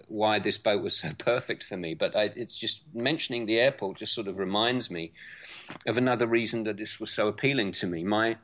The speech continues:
my wife's closest friend of the last twenty years is an American lady who, um, lives in London with a Swedish husband. And they actually have a big country house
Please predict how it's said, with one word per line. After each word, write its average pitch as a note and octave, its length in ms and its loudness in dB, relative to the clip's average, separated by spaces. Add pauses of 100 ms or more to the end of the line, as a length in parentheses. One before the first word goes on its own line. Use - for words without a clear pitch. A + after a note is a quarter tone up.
(240)
my A2 200 2
wife's C#3 580 2
closest - 640 -2
friend F2 380 -4
of E2 100 -6
the F#2 100 -2
last F2+ 300 2
twenty F2+ 380 -4
years F2+ 400 2
is F2 140 -4
an F2 80 -2
American F2+ 640 0 (260)
lady F2 420 2
who, F2+ 300 2
um, F2 240 0
lives G#2+ 560 4
in F#2 440 0
London G2 600 2 (460)
with G#2+ 180 2
a A2 60 2
Swedish A2+ 580 2
husband. E2+ 540 -4 (560)
And A2 160 0
they A#2 100 4
actually C3 440 0
have A#2 220 0
a G#2 60 -2
big A2 300 0
country G#2+ 460 -4
house E2+ 580 -2